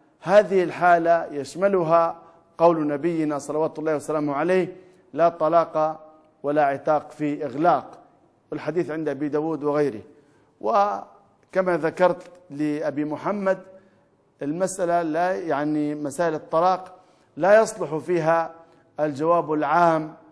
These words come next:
على الهواء، فيحتاج الإنسان إلى أن يجلس مع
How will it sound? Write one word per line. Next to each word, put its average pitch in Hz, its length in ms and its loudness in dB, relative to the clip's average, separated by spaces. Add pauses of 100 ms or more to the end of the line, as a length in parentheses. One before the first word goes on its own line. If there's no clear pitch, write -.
(160)
على 156 120 0
الهواء، 151 460 0 (680)
فيحتاج 151 540 2
الإنسان 143 500 -4
إلى 147 240 -2
أن 151 80 -2
يجلس 151 540 -4 (360)
مع 147 420 -6